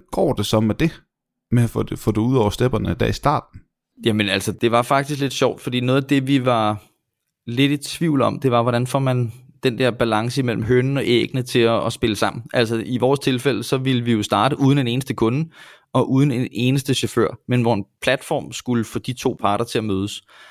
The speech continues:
Speaker 2: Og det var nok den største black box for mit vedkommende.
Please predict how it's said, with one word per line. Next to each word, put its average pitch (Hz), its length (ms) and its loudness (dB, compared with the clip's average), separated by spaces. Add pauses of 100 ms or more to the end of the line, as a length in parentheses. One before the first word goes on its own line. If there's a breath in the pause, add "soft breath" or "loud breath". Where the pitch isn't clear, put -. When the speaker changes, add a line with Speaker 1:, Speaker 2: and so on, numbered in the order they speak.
(340 loud breath)
Speaker 2:
Og - 100 -6 (260)
det 135 100 0
var 135 80 0
nok 117 260 0
den - 280 -2
største 117 440 -2
black 107 280 -2 (100)
box 120 240 0
for - 80 0
mit 123 200 -2
vedkommende. 107 440 0